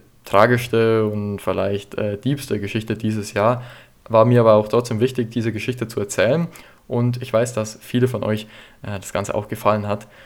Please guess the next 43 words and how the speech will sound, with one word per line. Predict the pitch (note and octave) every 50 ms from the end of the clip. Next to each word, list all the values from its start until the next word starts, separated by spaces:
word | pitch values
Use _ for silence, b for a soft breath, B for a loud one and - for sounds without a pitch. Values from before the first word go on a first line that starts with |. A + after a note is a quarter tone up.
| B B B B B _ -
Und, | G#2+ G#2 G#2 G2+ G2+ G2+ G#2 G2 - -
ähm, | G#2 G#2 G2+ G2+ G2+ G2 G2 G2 G2 F#2+ F#2+ G#2+
ja, | G#2 G2 - -
ich | - A#2 A#2
kann | - A2 A2+
mir | A2+
auf | G#2+ A#2+
jeden | B2 B2+
Fall | B2 A2+ -
vorstellen, | - A#2 A#2+ A#2 - A2 G#2+ G#2+
dass | G2+ G2+ G2 -
zu | - A2
solchen | - - G2+ G#2 G#2 - A2 G#2 G2+ G2 G2+ G2+
Mafia-Organisationen | G2 G2+ - - - A2 G2+ F#2+ G2 G2+ G2 G2 - - G#2 G2+ G2 G2+ G2+ G2+ F#2+ - - - - - G2+ G2 G2+ G2+ G2 -
und | G2 F#2+ F#2 - -
kriminellen | - - - A2 A2+ G#2+ G#2 G#2 G#2 G#2+ G2+
Organisationen | - G2+ G2+ - G2 G2+ G2+ - - F2 - - A2+ A2+ A2+ A2 A2 B B B B B B B _ -
in | A2 G#2+
Zukunft | G#2+ - C3+ B2 B2+ A#2+ A2 - -
noch | G#2+ F#2+
mehr | - A2 B2 -
kommen | - - D3 D3 C3+
wird. | C3 C#3 C#3+ - B B B B B B B
Ähm, | - G2+ F#2+ G2 G2 F2 -
auf | - G2+ -
welchen | G#2 G#2+ G#2+ A2 G#2+
Kontinent | - B2 C3 A#2+ C#3+ B2 A#2+ A#2+
es | A2+ A2
dann | - A2+ A2+ G#2+
geht, | G#2+ A2 A#2 A2+ - B B B B B B B _ _ - -
ja, | - G#2 G2+ - -
steht | - - A#2+ A#2
noch | A#2 A2
in | G#2+
den | G#2 G2+
Sternen. | G2+ - - B2 C3+ D3 C#3+ C3+ - -
Ich | - G#2+ - -
habe | A2 A2 A#2+
mir | A2+ -
auf | - A#2 -
jeden | A2+ A#2 A2+ G#2+
Fall | - G#2+ G#2+
gedacht, | G#2 A2 G2+ G#2 G#2 G2+ -